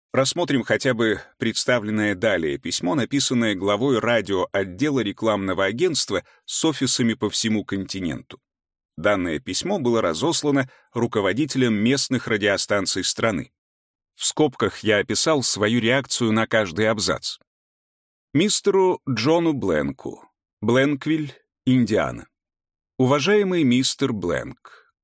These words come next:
компания Н хотела бы сохранить свои позиции ведущего рекламного агентства в сфере радиовещания. Кого волнует, чего хотела бы ваша компания?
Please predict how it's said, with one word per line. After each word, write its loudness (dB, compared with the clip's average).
компания 0
Н 2
хотела 0
бы 0
сохранить 0
свои 0
позиции 0
ведущего 0
рекламного 0
агентства 0
в -10
сфере 0
радиовещания. -4
Кого 0
волнует, 0
чего 2
хотела 0
бы 0
ваша 0
компания? -6